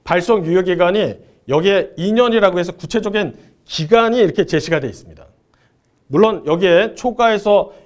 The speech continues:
이런 것들 정할 수 있는 것들이 있어요. 그런데 국제우편에 있어서는 그와 관련해서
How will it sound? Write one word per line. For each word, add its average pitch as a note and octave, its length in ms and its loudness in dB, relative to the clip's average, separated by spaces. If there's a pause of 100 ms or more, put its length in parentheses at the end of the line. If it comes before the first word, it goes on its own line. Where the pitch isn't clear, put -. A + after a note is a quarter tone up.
이런 F#3 200 0
것들 G3+ 240 -2
정할 F3 260 -2
수 F3 140 -8
있는 E3 320 -2
것들이 F#3 400 -2
있어요. - 460 -4 (720)
그런데 F#3+ 800 0 (280)
국제우편에 G#3+ 580 -2
있어서는 F#3 440 -2
그와 F#3 280 0
관련해서 F3 640 -2